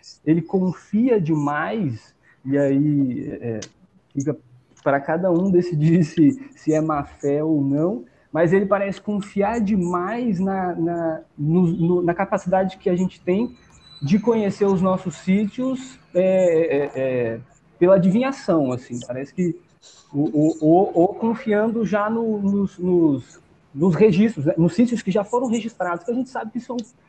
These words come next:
são poucos, né, em comparação com, por causa da, da dificuldade do, do C N A de, de, de cadastrar os sítios no sistema. Então, o P L fica,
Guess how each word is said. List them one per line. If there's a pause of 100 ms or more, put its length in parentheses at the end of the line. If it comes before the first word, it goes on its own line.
(200)
são
poucos,
né,
em
comparação
com, (420)
por
causa
da,
da
dificuldade
do,
do
C
N
A
de,
de, (680)
de
cadastrar
os
sítios
no
sistema. (880)
Então, (560)
o
P
L
fica,